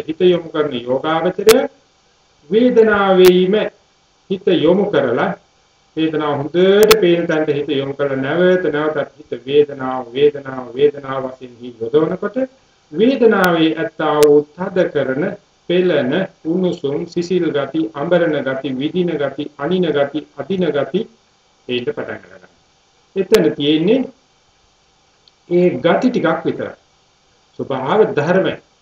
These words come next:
නැත්නම් ධර්මතා, මේ ධාතු ගුණ දැකගෙන දැකගෙන යනකොට මේ සෑම දෙයක්ම එකිනෙකට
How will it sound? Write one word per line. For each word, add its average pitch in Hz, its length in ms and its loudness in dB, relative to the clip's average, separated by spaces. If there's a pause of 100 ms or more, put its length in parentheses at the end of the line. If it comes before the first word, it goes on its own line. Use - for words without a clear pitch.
(420)
නැත්නම් 139 320 -4
ධර්මතා, 160 720 0 (1200)
මේ 151 200 4
ධාතු 190 600 2
ගුණ 156 260 4 (920)
දැකගෙන 190 480 2
දැකගෙන 175 400 0
යනකොට 156 460 0 (440)
මේ 190 240 2
සෑම 202 640 2
දෙයක්ම 208 460 2
එකිනෙකට 196 520 -2